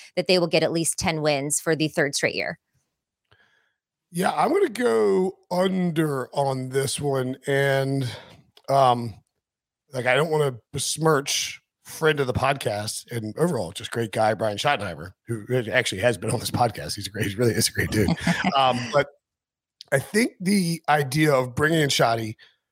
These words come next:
Speaker 2: who is notorious for running the football, like, that's what he wants to do.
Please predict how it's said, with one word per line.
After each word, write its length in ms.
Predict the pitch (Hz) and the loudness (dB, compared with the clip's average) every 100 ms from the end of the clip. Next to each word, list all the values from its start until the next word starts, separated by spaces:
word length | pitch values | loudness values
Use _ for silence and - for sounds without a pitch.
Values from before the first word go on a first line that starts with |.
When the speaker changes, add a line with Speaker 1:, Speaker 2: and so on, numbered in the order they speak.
| _ | _
Speaker 2:
who 420 | 170 156 143 143 175 _ _ _ _ - | 2 4 4 2 -2 _ _ _ _ -10
is 260 | 120 104 - - _ | -6 -6 -8 -18 _
notorious 500 | 127 151 160 180 139 | -2 -2 2 2 2
for 140 | - 135 | 0 0
running 200 | 135 127 | 2 0
the 60 | |
football, 380 | 127 127 85 64 | -2 -2 -2 -8
like, 140 | 85 | -6
that's 260 | - 120 120 | 0 0 2
what 100 | 135 | 0
he 80 | 131 | 0
wants 200 | 127 120 | 0 0
to 60 | |
do. 280 | 120 107 76 | -2 -2 -4